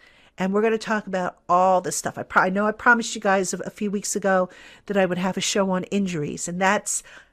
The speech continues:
I'm working to book the, to, to get this sports doctor,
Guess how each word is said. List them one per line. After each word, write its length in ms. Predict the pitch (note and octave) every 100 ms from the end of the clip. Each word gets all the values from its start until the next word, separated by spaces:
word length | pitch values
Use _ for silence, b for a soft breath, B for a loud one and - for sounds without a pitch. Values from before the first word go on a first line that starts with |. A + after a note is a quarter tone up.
| B -
I'm 140 | G3+ G3+
working 260 | A#3 A#3
to 60 | G#3+
book 200 | A3+ G#3+
the, 100 | A3
to, 400 | - - G#3+ F3+
to 220 | - G3 - -
get 180 | G3+
this 140 | G3+ -
sports 420 | - A#3 A3 -
doctor, 520 | G3 F3 - F3 E3